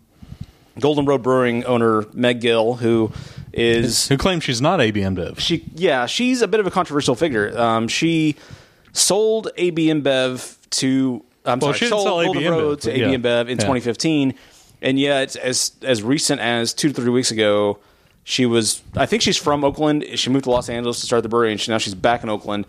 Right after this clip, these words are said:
Speaker 2: Right.
Speaker 1: wanting to start a beer garden. And she was there for a, for a Press the Flesh event, and with the people of Oakland on fortieth Street, where she
Speaker 2: Sure.
Speaker 1: wants to start this thing. And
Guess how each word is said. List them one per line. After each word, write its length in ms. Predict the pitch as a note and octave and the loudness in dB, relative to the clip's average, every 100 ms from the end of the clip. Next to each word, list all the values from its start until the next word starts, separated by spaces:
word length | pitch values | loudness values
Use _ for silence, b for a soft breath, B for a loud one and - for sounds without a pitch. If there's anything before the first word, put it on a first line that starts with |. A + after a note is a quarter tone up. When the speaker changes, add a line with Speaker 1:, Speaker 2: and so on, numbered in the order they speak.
| B | B
Speaker 2:
Right. 260 | G#2+ G2 - | 0 0 0
Speaker 1:
wanting 180 | B2+ B2+ | 0 0
to 60 | |
start 180 | - A2+ | 0 0
a 20 | G#2+ | 2
beer 160 | C3+ | 2
garden. 400 | A2+ G#2+ G#2+ G#2+ - - | 2 0 -4 -12 -20 -10
And 280 | B2+ A#2+ A#2+ | -4 -2 0
she 100 | C#3 | 0
was 80 | A#2 | 0
there 160 | C3+ | 0
for 200 | C3 A#2 | 0 0
a, 280 | G#2+ G#2 G#2 G#2 | 0 0 -2 -8
for 200 | - G#2+ | -4 0
a 60 | G#2 | 0
Press 300 | - C#3 - | 2 -2 -2
the 80 | - | -4
Flesh 280 | C#3 C3+ A2+ | 0 0 0
event, 320 | G2 G#2 - B B B B | -2 -2 -2 B B B B
and 420 | A2+ A#2 A#2 A2+ A2 | -2 2 2 0 0
with 140 | A#2 | 0
the 140 | A2+ G#2+ | 0 0
people 260 | C#3+ C3 | 0 0
of 40 | B2 | 0
Oakland 440 | D#3+ A#2+ A#2+ D3 | 0 -2 -4 -4
on 200 | C#3+ A#2+ A#2 | -2 -2 0
fortieth 340 | C#3 C#3+ A#2+ | 0 0 0
Street, 300 | - A2+ C3+ _ F2+ | 0 -2 -2 _ -4
where 100 | B2 | -2
she 80 | - | 0
Speaker 2:
Sure. 80 | A#2+ | 0
Speaker 1:
wants 100 | B2+ | -2
to 40 | |
start 180 | - C#3+ | -4 -4
this 100 | A#2 | -4
thing. 240 | A2 A2 A2+ | -2 -2 -2
And 360 | A#2 A#2 A#2 | 0 2 0